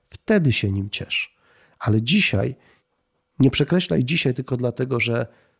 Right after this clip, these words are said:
dopiero myślisz sobie, że za pięć lat coś ci się uda, czy coś zdobędziesz. Ja spotykam wielu ludzi, którzy na pytanie, co słychać, nie opowiadają o tym, co słychać teraz. Nie wiem, byłem z dzieckiem na spacerze, nauczyłem moje dziecko jeździć na rowerze,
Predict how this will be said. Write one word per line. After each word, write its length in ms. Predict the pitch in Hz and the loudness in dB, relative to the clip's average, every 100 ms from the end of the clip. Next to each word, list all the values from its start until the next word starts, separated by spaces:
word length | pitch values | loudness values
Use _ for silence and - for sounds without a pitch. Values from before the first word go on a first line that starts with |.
| - | -6
dopiero 480 | 123 117 135 123 123 | -2 2 2 2 0
myślisz 320 | 123 - 117 | -2 -4 -4
sobie, 240 | 117 117 | -2 -2
że 120 | 107 107 | -4 -2
za 140 | 113 | -4
pięć 380 | - 120 120 - | -2 -2 -2 -4
lat 440 | 101 95 - _ - | -6 -6 -18 _ -4
coś 160 | - - | -2 -2
ci 120 | 120 | -4
się 160 | - 110 | -2 -2
uda, 260 | 127 117 | 0 -2
czy 140 | - 120 | -4 -4
coś 180 | 113 | -4
zdobędziesz. 560 | 104 110 101 98 98 - - - - 123 | -4 -6 -6 -8 -8 -12 -12 -20 -6 -4
Ja 60 | |
spotykam 460 | - 151 175 185 160 | 0 0 0 0 2
wielu 240 | 175 165 | 2 2
ludzi, 320 | 156 160 135 | 2 0 -2
którzy 260 | 127 131 131 | -4 -4 0
na 160 | 123 117 | 0 0
pytanie, 600 | 123 - 123 127 120 123 _ _ - | -4 -2 0 0 0 -4 _ _ -6
co 240 | - 160 | 0 2
słychać, 680 | 151 165 160 95 113 127 135 | 2 2 2 2 -2 -4 -2
nie 120 | 127 | -2
opowiadają 600 | 127 139 139 180 175 147 | -2 -2 0 2 2 0
o 80 | 139 | -4
tym, 200 | 135 123 | -2 -2
co 180 | - | 0
słychać 460 | 147 - 160 156 - | -2 0 0 0 0
teraz. 520 | 165 131 - - - | 0 0 0 -2 -2
Nie 160 | 147 135 | 0 0
wiem, 200 | 113 113 _ - | 0 -8 _ -2
byłem 240 | 139 143 120 | 2 4 2
z 40 | |
dzieckiem 360 | 139 - 127 117 | 0 -2 -2 0
na 240 | 117 113 | 0 -2
spacerze, 600 | - 113 - 120 101 - - - _ - | -6 -6 -2 0 0 -4 -16 -20 _ -2
nauczyłem 720 | 117 131 - 139 120 120 143 - | 0 2 2 2 2 -2 -6 -8
moje 340 | 135 123 120 | -2 2 2
dziecko 340 | 123 120 - | 0 -2 -2
jeździć 340 | 123 120 120 123 | 0 0 -2 -4
na 140 | 117 | -2
rowerze, 460 | 117 113 117 104 | -2 -2 -2 -2